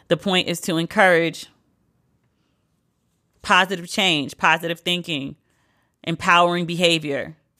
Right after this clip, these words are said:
behavior that is affirming. Some things are too serious to joke about. So, last but not least, there is a new show on Netflix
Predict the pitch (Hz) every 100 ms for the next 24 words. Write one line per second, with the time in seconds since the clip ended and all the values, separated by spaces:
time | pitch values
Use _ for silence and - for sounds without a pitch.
0 | _ _ - 160 185 180 170 165 170 160
1 | 156 - 160 156 _ _ _ _ _ _
2 | _ _ _ _ _ _ _ _ - 170
3 | - 202 180 160 139 156 160 _ _ _
4 | _ _ _ _ _ _ _ _ _ _
5 | _ _ _ _ _ _ _ _ _ -
6 | 180 180 180 170 160 185 170 170 165 131
7 | 160 - 147 135 - - - - _ _
8 | _ _ _ _ _ _ _ _ - -
9 | _ _ _ _ _ _ - - - 254
10 | 302 302 277 220 190 202 180 95 - -
11 | - _ _ _ _ _ _ _ _ _
12 | - 240 330 247 190 185 233 277 - 240
13 | 233 233 180 185 180 185 185 - 156 147
14 | - -